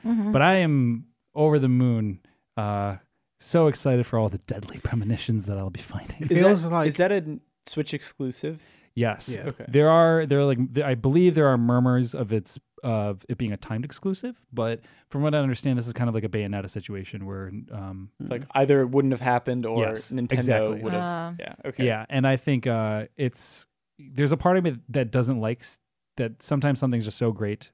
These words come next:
Speaker 2: that I don't want a sequel. I don't want it to be continued.
Speaker 4: Mm-hmm.
Speaker 2: And I even felt that way about Twin Peaks for a while.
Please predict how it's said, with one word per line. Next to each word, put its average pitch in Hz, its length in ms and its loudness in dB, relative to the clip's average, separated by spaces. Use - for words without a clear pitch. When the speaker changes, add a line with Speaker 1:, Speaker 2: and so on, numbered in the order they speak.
Speaker 2:
that 107 120 -6
I 104 80 -6
don't 98 200 -8
want 95 160 -10
a 98 40 -14
sequel. - 420 -16
I 110 80 -6
don't 107 120 -4
want 107 220 -6
it 107 120 -10
to - 80 -10
be 101 80 -8
continued. 110 440 -6
Speaker 4:
Mm-hmm. 113 80 -10
Speaker 2:
And 110 80 -4
I 110 60 -2
even 110 140 -2
felt 107 180 -6
that 107 120 -4
way 101 60 -4
about 98 160 -8
Twin 98 180 -10
Peaks - 300 -12
for 107 120 -8
a 98 60 -6
while. 95 320 -10